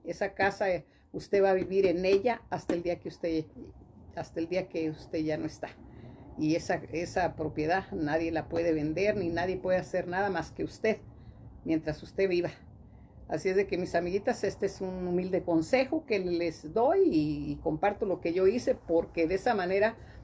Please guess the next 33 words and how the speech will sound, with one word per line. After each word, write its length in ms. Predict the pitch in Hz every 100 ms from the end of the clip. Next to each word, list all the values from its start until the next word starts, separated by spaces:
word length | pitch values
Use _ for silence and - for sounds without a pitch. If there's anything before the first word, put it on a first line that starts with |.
| - -
evitamos, 800 | 165 160 156 190 202 196 - -
eh, 260 | 170 160 156
que 80 | 170
nos 200 | 160 156
echen 280 | 196 208 185
de 80 | 165
la 160 | 160
casa 260 | 170 - 202
nuestros, 560 | 175 160 - 156 -
nuestros 460 | - 156 - 147 -
hijos. 360 | 254 226 - - - - -
Esas 280 | 185 220 208
madres 460 | 190 196 208 208 -
que, 320 | 170 156 151
que 140 | 160
las 200 | 151 156
han 140 | 196 208
echado, 600 | 196 214 208 202 175 - - - - -
eh, 480 | 170 165 160 160 156 - -
o 360 | 165 160 156 151 - - -
padres 580 | 170 196 208 170 143 -
que 120 | 160
los 200 | 156 151
han 120 | 180 185
echado 400 | - 185 190 180
a 60 |
la, 180 | 156 151
a 200 | - 151
la 280 | 160 151 -
calle, 340 | 185 202 180
sus 280 | - - -
hijos 460 | 196 196 165 - 156
ya, 300 | 160 170 180